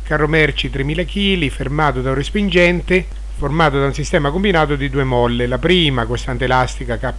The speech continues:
uno, agisce appena il carro merci entra in contatto con il respingente, la seconda, costante elastica maggiore, inizia ad agire quando il respingente è compresso di venti centimetri.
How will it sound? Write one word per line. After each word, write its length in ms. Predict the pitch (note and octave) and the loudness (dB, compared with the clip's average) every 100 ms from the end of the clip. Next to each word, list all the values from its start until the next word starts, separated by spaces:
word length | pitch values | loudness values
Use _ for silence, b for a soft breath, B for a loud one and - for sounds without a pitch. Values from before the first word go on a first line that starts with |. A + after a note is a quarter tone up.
| - | 2
uno, 480 | G3 A#3 B3+ A3 D3+ - - - - - - - | 2 4 4 4 2 -4 -10 -10 -10 -10 -10 -4
agisce 480 | D3 C3 D#3+ D#3+ E3 | -4 0 0 2 0
appena 320 | - D#3 D3 | 0 0 0
il 60 | |
carro 240 | C3 D3 C#3 | 0 0 0
merci 560 | C#3+ C#3+ - C#3+ C#3+ | 2 0 -2 -4 -2
entra 240 | C#3 C#3 C#3 | -2 -2 -4
in 40 | |
contatto 380 | B2+ B2 C#3+ C#3 | -4 -2 -2 -2
con 140 | B2+ | -2
il 80 | B2+ | -2
respingente, 640 | C3 - G3 F#3+ A3+ G#3+ D#3 | -4 -2 0 2 2 2 0
la 100 | C#3+ | 0
seconda, 600 | E3+ E3 F#3+ D3 B2 A2 | -2 2 4 4 0 -4
costante 360 | A#2 - A#2+ | -6 -6 -2
elastica 540 | C3 C#3 C3 - A2+ A2+ | 2 2 2 -4 -6 -4
maggiore, 680 | A2+ A2 A#2 A2+ D3 A3 - B - - - - - | -4 -4 -2 0 0 -2 -6 B -10 -10 -10 -10 -6
inizia 360 | D3 F3 - | 0 2 4
ad 80 | F3 | 2
agire 280 | G3+ A3 G#3 | 4 4 4
quando 220 | D#3+ C#3+ | 4 2
il 60 | C#3 | 0
respingente 520 | - E3 D#3 B2+ C#3 | 0 0 2 2 0
è 20 | |
compresso 460 | A3 G#3+ E3 D3+ D#3 | -2 2 4 4 2
di 80 | |
venti 240 | C3 B2+ B2 | -2 -2 -2
centimetri. 580 | - A#2 A#2+ A#2 A#2 | -4 -4 -4 -2 -4